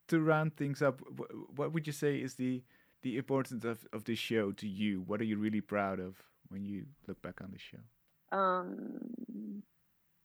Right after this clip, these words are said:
Speaker 2: proud. I don't know. Well, what always makes me the most happy is actually if my performers feel really comfortable on the stage. And we do have a lot of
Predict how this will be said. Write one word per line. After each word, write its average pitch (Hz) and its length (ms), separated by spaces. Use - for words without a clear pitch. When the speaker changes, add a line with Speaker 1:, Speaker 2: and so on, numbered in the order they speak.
Speaker 2:
proud. 185 360
I 180 60
don't 185 160
know. 180 220
Well, 175 300
what 190 180
always 208 280
makes 208 220
me - 80
the 202 80
most 196 200
happy 196 240
is - 100
actually 196 460
if 185 220
my 185 140
performers 185 880
feel 196 160
really 180 180
comfortable 233 540
on 226 160
the 220 60
stage. 226 420
And 180 160
we 196 100
do 190 140
have 185 220
a - 80
lot 170 280
of 160 80